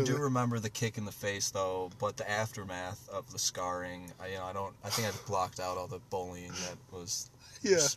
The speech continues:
Speaker 2: received.
Speaker 1: And I'm just bringing it up right
Speaker 2: Yeah,
Speaker 1: now.
Speaker 2: no, no, I'm
Speaker 1: Uh,
Speaker 2: just
Speaker 1: just
Speaker 2: kinda getting flashbacks.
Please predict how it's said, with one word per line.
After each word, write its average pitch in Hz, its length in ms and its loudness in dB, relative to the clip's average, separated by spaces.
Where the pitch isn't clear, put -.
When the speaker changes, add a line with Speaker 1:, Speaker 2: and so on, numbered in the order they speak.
Speaker 2:
received. 87 480 0
Speaker 1:
And 131 80 4
I'm 131 140 6
just 131 160 2
bringing 123 260 8
it 117 80 4
up 110 220 0
right 110 120 4
Speaker 2:
Yeah, 113 280 6
Speaker 1:
now. 101 260 2
Speaker 2:
no, 101 100 -2
no, 131 60 6
I'm 120 200 8
Speaker 1:
Uh, 113 60 2
Speaker 2:
just - 300 8
Speaker 1:
just 123 160 8
Speaker 2:
kinda - 100 0
getting 98 160 -4
flashbacks. 101 720 2